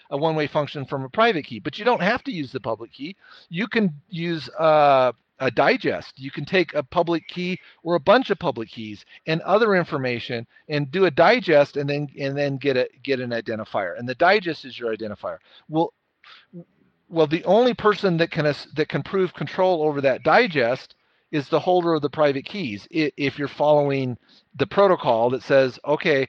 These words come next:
I derived it this way. I know what the derivation process is." So there's only the holder of the private keys can prove control over the identifier. So now we have a cryptographically strong binding between the, the, the key pair and the identifier.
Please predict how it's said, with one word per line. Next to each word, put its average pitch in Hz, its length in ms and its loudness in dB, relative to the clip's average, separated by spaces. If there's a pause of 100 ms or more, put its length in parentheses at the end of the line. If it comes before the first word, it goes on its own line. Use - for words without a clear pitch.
(140)
I 131 140 0
derived 143 400 2
it 156 100 -6
this 147 180 -4
way. 139 260 2
I 127 60 -2
know 135 120 -2
what 156 160 -2
the 143 80 -8
derivation 135 560 -2
process 123 480 -4
is." 117 260 -8 (240)
So 151 320 0
there's 139 160 -2
only 156 340 0 (120)
the 131 100 0
holder 151 320 2
of 139 60 0
the 131 100 0
private 135 400 0
keys 165 400 -4 (280)
can 139 260 0
prove 208 340 -2
control 143 400 0
over 120 100 0
the 120 200 0
identifier. 123 480 0
So - 100 -4
now 180 160 4
we 220 80 4
have 190 140 6
a 160 40 -6
cryptographically 156 800 2
strong 139 380 -2
binding 135 400 -4 (240)
between 135 420 -4
the, 123 140 2 (280)
the, 120 280 2 (880)
the 117 400 2
key 196 180 -6
pair 151 380 0
and 127 200 -2
the 127 60 0
identifier. 147 680 2